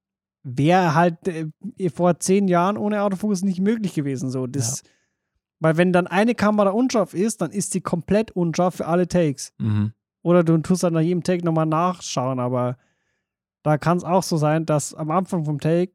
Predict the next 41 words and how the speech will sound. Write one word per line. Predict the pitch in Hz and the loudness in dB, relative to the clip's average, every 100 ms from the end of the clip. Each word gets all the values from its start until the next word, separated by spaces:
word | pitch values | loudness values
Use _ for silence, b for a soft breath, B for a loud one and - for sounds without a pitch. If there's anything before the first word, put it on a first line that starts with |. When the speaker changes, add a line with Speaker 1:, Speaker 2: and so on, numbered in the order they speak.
| _ | _
Speaker 1:
ist | 180 - | -6 -4
die | 151 | 0
scharf | 185 170 190 196 _ _ _ _ _ - | 2 2 2 -2 _ _ _ _ _ -2
und | 170 160 | 0 2
während | 214 202 | 2 2
des | 160 | -2
Takes | - 170 190 196 - _ _ _ _ _ _ | 0 2 0 -2 -12 _ _ _ _ _ _
lehnt | 165 180 185 | -4 -2 -2
sie | 196 | -2
sich | 190 | -2
ein | 180 | 0
bisschen | 175 175 156 | 2 0 0
zurück | 175 214 214 | 2 2 0
und | 185 | -4
ist | - | 0
dann | 175 | 0
nicht | 208 | 2
mehr | 202 | 0
scharf. | 147 147 165 147 | -2 -2 -2 -2
So. | 160 | 0
Speaker 2:
Ja. | 170 160 _ _ _ _ _ _ _ _ | 0 0 _ _ _ _ _ _ _ _
Speaker 1:
Von | 165 156 | -4 0
dem | 175 | 2
her | 175 185 185 170 _ _ _ _ _ _ _ _ _ - | 2 2 -2 -6 _ _ _ _ _ _ _ _ _ -10
finde | - 180 175 | 0 0 0
ich | - | -2
gerade, | 160 160 180 190 160 | 0 2 4 2 0
also | 160 | 0
es | 170 - | -2 -4
passt | - 180 - | -2 -2 -2
gut | 185 175 | -4 -4
in | 156 | -4
die | 135 | -4
Zeit, | 143 143 143 | -2 -2 -2
glaub | 123 127 | -4 -4
ich, | 123 - | -6 -6
weil | 127 | -2
es | 123 120 | 0 0
Speaker 2:
Mhm. | |
Speaker 1:
gibt | 147 - | -2 -2
ja | 147 131 131 | -2 -2 -4